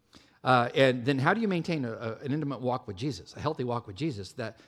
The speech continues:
that these false teachers have caused you not to have that intimate walk with Jesus? And so when you switch from First John to Second John, uh, John is going to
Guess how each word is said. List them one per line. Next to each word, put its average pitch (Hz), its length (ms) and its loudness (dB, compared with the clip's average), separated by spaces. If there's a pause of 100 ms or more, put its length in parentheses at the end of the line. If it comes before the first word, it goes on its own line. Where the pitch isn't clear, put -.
(160)
that 120 280 -6
these 135 220 -4
false - 380 -4 (480)
teachers 131 320 -4
have 98 220 -8 (100)
caused 107 480 -4 (460)
you 123 120 -2
not 143 160 0
to 135 60 -6
have 170 160 2
that 113 160 -2
intimate 107 260 -4
walk 104 220 -6
with 92 80 -10
Jesus? 104 420 -8 (420)
And 147 120 0
so 202 100 8
when 185 180 6
you 185 200 0 (320)
switch 302 320 -4
from 147 160 0
First 214 260 4
John 135 220 2
to 113 80 0
Second 175 320 0
John, 110 320 -4 (320)
uh, 135 200 4 (140)
John 226 520 6
is 139 220 2
going 156 360 0
to 135 260 0